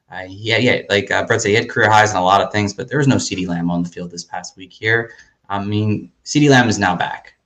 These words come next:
I know that Marshawn Lattimore is a great cornerback, but CeeDee Lamb is a ter-, terrific wide receiver, and they're gonna find ways, and they're gonna give him targets in this game here. So Wilson, you know,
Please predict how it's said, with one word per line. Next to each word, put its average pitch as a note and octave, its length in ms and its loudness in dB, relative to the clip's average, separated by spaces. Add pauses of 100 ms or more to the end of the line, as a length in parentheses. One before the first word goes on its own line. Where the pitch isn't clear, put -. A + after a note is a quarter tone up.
I G#2 80 -4
know A#2 300 0
that A2+ 140 2
Marshawn A2 280 0
Lattimore G#2 380 2
is F#2+ 100 -2
a G2 60 -4
great F#2+ 260 -2
cornerback, F#2 480 -2
but G2 80 -8
CeeDee G#2 240 -4
Lamb G2 240 2
is F#2 140 -6
a F#2 60 -6
ter-, F#2 300 -6
terrific G2+ 600 -2 (180)
wide F#2+ 240 2
receiver, F#2+ 300 -4
and F#2+ 100 -2
they're G#2+ 80 2
gonna G#2+ 140 2
find G#2+ 480 4 (220)
ways, G#2 360 4
and F#2+ 80 -6
they're G#2 80 2
gonna A2+ 160 2
give G#2+ 280 0
him G#2+ 180 0
targets F#2+ 600 0 (340)
in G#2 140 -4
this F#2+ 200 -2
game G2 260 0
here. F#2 240 -4
So F#2 480 -2 (520)
Wilson, C3+ 460 6
you A#2+ 100 4
know, G#2+ 360 2